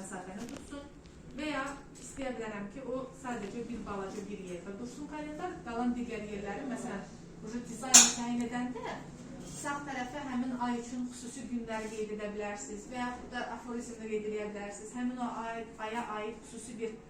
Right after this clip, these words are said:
nə bilim, sloqanı varsa o ayın, onu qeyd edə bilərsiniz. Baxın, sizin ideya. Yuxarı hissədə də obyektiv. Bu açıdan da ölçünüzü, bax, bu kvadratlara əsasən də təyin edə bilərsiniz.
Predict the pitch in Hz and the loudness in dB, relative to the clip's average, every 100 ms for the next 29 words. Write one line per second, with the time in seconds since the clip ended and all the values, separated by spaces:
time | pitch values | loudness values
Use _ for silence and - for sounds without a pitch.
0 | - - - 220 208 233 220 196 - - | -16 -16 -8 -4 -2 0 -2 -4 -8 -12
1 | - - 262 247 226 226 214 214 214 214 | -10 -2 2 4 2 2 2 0 0 0
2 | 208 208 208 214 208 233 220 220 208 208 | 0 2 0 -2 -2 -2 -2 0 2 2
3 | 202 208 - 320 349 349 254 240 254 208 | -2 -2 -2 -2 -2 -2 -4 -2 0 0
4 | 208 - - - - - - - 285 311 | 0 -2 -6 -10 -10 -10 -12 -10 -4 0
5 | 311 349 330 269 262 233 247 254 247 247 | 0 0 -2 -2 0 0 0 0 -2 -6
6 | - - - - - - 427 427 349 339 | -8 -10 -10 -10 -8 0 2 2 0 0
7 | 339 - 330 311 294 302 294 247 294 370 | -2 -2 0 0 0 -4 -4 -2 -2 0
8 | 175 190 202 254 175 180 - 254 240 240 | -2 -2 -4 -4 -2 -2 0 0 0 0
9 | 240 254 277 247 262 240 220 214 415 285 | 0 -2 -2 -2 -4 -4 -4 -4 -4 -2
10 | 240 233 190 302 208 170 - - | 0 -2 -2 -4 -4 -6 -6 -10